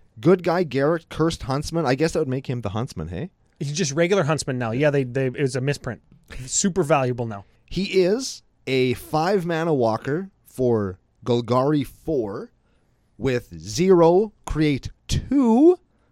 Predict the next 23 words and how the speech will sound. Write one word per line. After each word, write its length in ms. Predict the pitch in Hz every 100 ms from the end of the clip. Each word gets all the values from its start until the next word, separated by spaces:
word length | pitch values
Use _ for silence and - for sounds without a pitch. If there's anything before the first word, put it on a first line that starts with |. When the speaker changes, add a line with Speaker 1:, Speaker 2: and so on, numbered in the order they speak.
| _
Speaker 1:
black 360 | 107 151 165 -
and 140 | 165
green 280 | 123 151 143
wolf 220 | 139 143
creature 300 | - 135 139
tokens 420 | 131 131 135 120
with, 280 | 110 151 156
when 100 | 117
this 120 | 120 -
creature 300 | 127 120 107
dies, 380 | 101 107 117
put 200 | - 131
a 40 | 120
loyalty 400 | 107 110 127 123
counter 340 | 123 120 110
on 120 | 107 101
each 280 | 143 160 -
Garruk 380 | 107 123 165 165
you 100 | 95
control. 540 | - 78 85 78 147 -
Speaker 2:
Each? 540 | 113 160 - - -
Speaker 1:
Very 400 | - 78 82 92
cool. 540 | 107 156 180 170 139